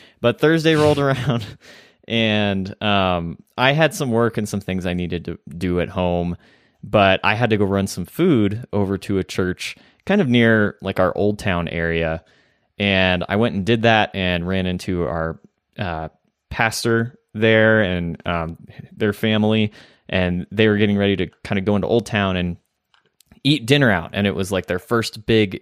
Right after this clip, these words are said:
dinner outing as a family since covid. So it was a big deal. They were excited to get out and, you know, get to go eat. And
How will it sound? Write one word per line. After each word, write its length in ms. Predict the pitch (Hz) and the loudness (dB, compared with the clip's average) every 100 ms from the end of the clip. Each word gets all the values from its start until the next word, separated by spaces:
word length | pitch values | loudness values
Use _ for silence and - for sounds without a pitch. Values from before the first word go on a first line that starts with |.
| - | -6
dinner 280 | 104 104 98 | 0 0 2
outing 280 | 90 87 90 | 0 0 -4
as 100 | 87 | -6
a 60 | 90 | -6
family 500 | 95 90 90 85 82 | -4 -4 -4 -6 -6
since 300 | - 151 - | -2 -2 0
covid. 400 | - 120 87 - | 0 2 0 -4
So 140 | 123 | 2
it 40 | |
was 140 | 208 165 | 2 2
a 40 | |
big 200 | 135 147 | 0 0
deal. 320 | 113 131 - - - - _ | 2 0 0 -12 -20 -20 _
They 100 | - | -2
were 360 | 139 139 110 92 _ | 2 2 2 -2 _
excited 440 | 104 - 107 110 90 | -10 0 0 2 -2
to 60 | 85 - _ _ | -8 -14 _ _
get 140 | 127 | 0
out 220 | 107 110 - | 2 2 0
and, 220 | 87 82 | -6 -8
you 60 | 98 | -6
know, 100 | 87 | -6
get 120 | 104 | -6
to 80 | 98 | -6
go 120 | 90 | -6
eat. 340 | 85 117 - _ _ _ _ _ _ _ - | -4 -4 -6 _ _ _ _ _ _ _ -2
And 540 | 117 127 127 123 117 | 2 4 4 4 0